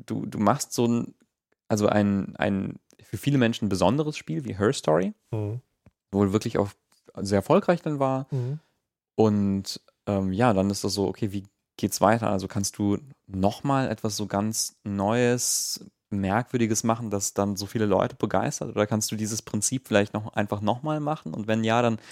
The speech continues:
Speaker 1: ja genau, dann muss, muss es dann nicht größer sein? Also es kann ja dann nicht einfach nochmal eine, eine Schauspielerin sein, die übrigens auch in Her Story auch sehr, sehr toll ist.
Speaker 2: Naja, also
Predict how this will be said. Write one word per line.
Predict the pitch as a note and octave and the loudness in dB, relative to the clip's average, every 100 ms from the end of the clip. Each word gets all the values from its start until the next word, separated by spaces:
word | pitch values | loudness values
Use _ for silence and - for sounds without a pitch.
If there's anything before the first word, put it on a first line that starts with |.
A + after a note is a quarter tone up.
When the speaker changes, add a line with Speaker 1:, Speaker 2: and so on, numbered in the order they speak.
| - - | -18 0
Speaker 1:
ja | B2 | 4
genau, | B2+ A#2+ - - - | 6 4 0 -10 -14
dann | - A2+ | -6 -4
muss, | B2+ B2+ A#2 | 0 -2 0
muss | B2 | -2
es | C3 | 0
dann | - A#2 | 0 0
nicht | A2 - | 0 -4
größer | - A2 D3+ E3+ | -2 0 0 0
sein? | D#3 C3 | 0 0
Also | G2+ | -2
es | G#2 | -4
kann | - | -2
ja | C#3+ | -2
dann | A#2+ A2 | 0 -2
nicht | A2 - | -4 -4
einfach | A2+ A#2 B2 | -8 -4 0
nochmal | B2+ - G#2+ - | 0 0 -2 -2
eine, | G2+ G#2+ A#2+ A#2 A#2 - - _ _ | 0 2 2 0 -2 -12 -20 _ _
eine | G#2 A#2 A#2+ | 2 2 2
Schauspielerin | - G#2+ C#3 B2+ B2 A2+ A2+ | 0 0 0 -4 -4 -4 -2
sein, | A2 A2 - _ - | -2 -2 -6 _ 0
die | |
übrigens | A2+ G#2 G2 | 2 2 2
auch | G2+ G2+ | 2 2
in | |
Her | G2+ G2+ | 0 -2
Story | - E2+ | -2 -4
auch | F#2 | -4
sehr, | - F2 | -4 -6
sehr | E2 | -6
toll | F#2 - | -8 -10
ist. | - _ _ - | -16 _ _ 0
Speaker 2:
Naja, | D#3 E3 E3+ F#3+ F#3+ | 4 6 6 6 4
also | D#3 D#3 | 2 -2